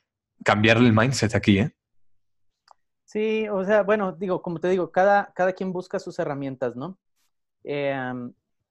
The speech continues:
Speaker 2: y ahorita hay una muy buena oferta ahorita en el mercado para temas de C R M. Están los, obviamente, todos los open source. Está, eh, Freshworks con su herramienta Freshsales.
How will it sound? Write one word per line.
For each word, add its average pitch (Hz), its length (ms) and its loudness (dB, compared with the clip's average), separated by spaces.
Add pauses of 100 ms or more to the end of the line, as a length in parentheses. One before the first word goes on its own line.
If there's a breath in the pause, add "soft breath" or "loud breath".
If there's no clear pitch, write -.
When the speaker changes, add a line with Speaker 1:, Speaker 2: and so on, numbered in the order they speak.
(140)
Speaker 2:
y 156 200 -6
ahorita 160 720 0
hay 160 120 -6
una 160 120 -6
muy 156 280 -4
buena 170 180 0
oferta 160 320 -4
ahorita 151 200 -4
en 156 60 -6
el 143 60 -8
mercado 135 440 0
para 120 220 -4
temas 127 240 -12
de 123 60 -16
C - 140 -10
R 117 200 -4
M. 180 180 -6
Están 135 320 -12
los, 127 180 -12
obviamente, 143 420 -8
todos 135 160 -6
los 120 120 -12
open 185 260 -4
source. 160 440 -2 (380)
Está, 135 680 -2
eh, 123 340 -8 (100)
Freshworks 165 760 -4
con 131 280 -8
su 127 220 -10
herramienta 127 480 -8
Freshsales. 160 920 -2